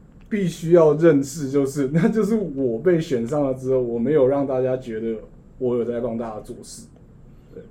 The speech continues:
那因为他今天是优势的一方，所以他可以就是继续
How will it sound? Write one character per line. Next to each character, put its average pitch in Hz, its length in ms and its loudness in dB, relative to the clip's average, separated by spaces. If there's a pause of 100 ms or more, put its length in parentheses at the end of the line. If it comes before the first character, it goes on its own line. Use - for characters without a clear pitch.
(100)
那 151 300 -2 (360)
因 196 140 4
为 202 140 8
他 170 180 0
今 160 140 -2
天 165 160 0
是 160 160 -4
优 147 220 2
势 147 180 -8
的 117 100 -6
一 117 120 -8
方， 113 260 -16
所 135 220 -4
以 123 100 2
他 123 160 -8
可 120 220 -10
以 117 120 -6 (540)
就 123 80 -4
是 117 240 -6 (420)
继 - 220 -10
续 131 220 -8